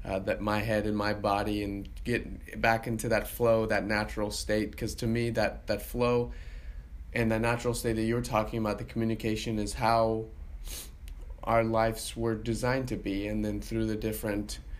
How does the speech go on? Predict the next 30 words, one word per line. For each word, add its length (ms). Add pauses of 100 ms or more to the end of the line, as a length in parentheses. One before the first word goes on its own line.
(260)
stimulations 840
and 140
toxics, 540
whatever, 340
it 80
knocks 320
us 160
out 120
of 60
a 60
balance. 520
But 320
because 340
the 140 (320)
body, 540 (440)
uh, 240 (180)
create, 600
wants 300
to 60
get, 460
maintain 500
homeostasis, 1000
homeostasis, 1120 (480)
it 160
creates 500
a 60
new 160
familiar 640
kind 260
of 220